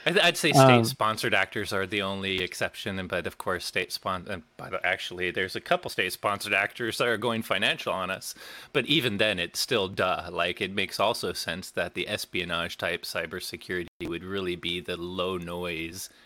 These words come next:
Speaker 1: compared to the pure volume of what criminals are doing.
Speaker 2: Yeah. Uh, let's talk about social engineering for a bit. So pretexting makes up just over half of all social engineering. Uh, pretexting is, like, the technical term for basically spear phishing. So using,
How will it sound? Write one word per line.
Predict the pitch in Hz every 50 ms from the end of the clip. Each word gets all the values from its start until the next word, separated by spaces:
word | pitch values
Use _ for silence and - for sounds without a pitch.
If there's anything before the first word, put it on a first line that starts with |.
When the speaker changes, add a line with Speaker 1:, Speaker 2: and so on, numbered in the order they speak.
| _ _
Speaker 1:
compared | - 95 - - 90 85 80 -
to | -
the | 80 - -
pure | - - 98 95 90
volume | 82 82 85 85 82 85 87 90 90
of | 80 - -
what | 76 - -
criminals | - - 92 82 82 80 85 87 - -
are | 85 82
doing. | 82 90 85 87 85 92 92 - _ _ _ _ _ _ _ _ _ _ _ _ -
Speaker 2:
Yeah. | - 107 92 76 - - - _ _ _ _ -
Uh, | - 135 127 135
let's | 160 - -
talk | - 165 160 151
about | 151 151 131 117 -
social | - 139 127 - 147 127
engineering | 117 117 107 104 107 117 135 151 151
for | - 170 165
a | 156
bit. | 170 185 185 - - _ _ _ _ _ _ _ _ _ _ -
So | - - 135 120 113 113 110 110 104 98 -
pretexting | - - - 151 170 165 - 160 160 - - - 180 175 170 165 143
makes | 127 127 127 - -
up | 123 117 110 113
just | 123 117 - - -
over | 120 107 104 95
half | - - - 104 107 120 - -
of | 117 101
all | 113 110 110
social | 110 - - 110 107 95 - 110 107
engineering. | 101 98 95 92 92 104 113 123 131 139 147 143 _ _ _ _ _ _ -
Uh, | - 98 98 92
pretexting | - - 131 120 - 131 117 - - - 123 117
is, | 117 110 95 104
like, | 98 95 -
the | - -
technical | - - 139 - - 147 - 143 131
term | - - 135 131 131 131 123
for | - 117 104 101 101 - -
basically | - 139 - - - 90 87
spear | - - - 95 98
phishing. | - - 120 104 - - 123 120 120 120 -
So | - 104 90
using, | 92 101 113 117 110 - 127 117 110 110 107 107 104